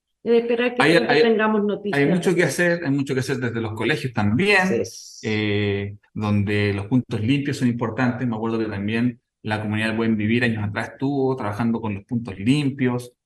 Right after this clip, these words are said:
Speaker 2: estuvo, eh, reciclando cartón, latas.
Speaker 1: Oh, fue una experiencia maravillosa.
Speaker 2: Eh, hubo un, también una campaña de arborización de las escuelas.
Speaker 1: De la escuela, sí.
Speaker 2: Y todo, bueno, eso va quedando.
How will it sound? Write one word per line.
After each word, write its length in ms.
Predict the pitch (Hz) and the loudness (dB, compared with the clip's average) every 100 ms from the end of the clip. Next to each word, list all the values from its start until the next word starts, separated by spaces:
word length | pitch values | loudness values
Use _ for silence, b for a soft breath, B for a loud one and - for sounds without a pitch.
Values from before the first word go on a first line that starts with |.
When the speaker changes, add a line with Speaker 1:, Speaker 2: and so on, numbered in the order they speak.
| _ _ | _ _
Speaker 2:
estuvo, 640 | - 104 117 110 107 107 107 | -20 -12 -8 -4 -4 -4 -4
eh, 120 | 101 | -6
reciclando 480 | 104 104 107 101 101 | -8 -8 -6 -4 -4
cartón, 800 | 95 - - 151 151 139 135 127 | -8 -8 0 2 4 2 0 0
latas. 640 | 123 147 147 135 131 131 | 4 4 4 2 0 0
Speaker 1:
Oh, 140 | 190 180 | 0 -2
fue 220 | 185 185 | -2 -2
una 160 | 185 170 | 0 -2
experiencia 480 | 170 160 170 170 170 | -2 -2 -2 -4 -4
maravillosa. 720 | 147 143 113 131 143 - 120 | -2 -2 -2 -2 -2 -4 -2
Speaker 2:
Eh, 20 | |
hubo 140 | 123 | 0
un, 200 | 131 123 | 2 2
también 380 | 120 107 110 123 | 0 -2 -2 0
una 160 | 120 113 | 0 -2
campaña 480 | 107 104 123 123 117 | -6 -6 -2 -2 -2
de 320 | 104 101 98 | -4 -4 -6
arborización 1000 | 98 98 101 - - 175 208 196 160 135 | -6 -6 -6 -8 -4 0 0 0 -4 -6
de 80 | 120 | -8
las 200 | 113 120 | -10 -12
escuelas. 540 | 117 131 127 127 123 | -12 -4 -4 -2 -6
Speaker 1:
De 60 | 117 | -6
la 40 | |
escuela, 340 | 113 - - 131 | -8 -10 -14 -12
sí. 160 | - 180 | -8 -2
Speaker 2:
Y 220 | 117 - | -2 0
todo, 360 | 214 208 214 | 2 4 2
bueno, 200 | 190 160 | 2 0
eso 180 | 127 131 | 0 -2
va 140 | 143 123 | -6 -2
quedando. 420 | 143 196 110 | -2 0 -2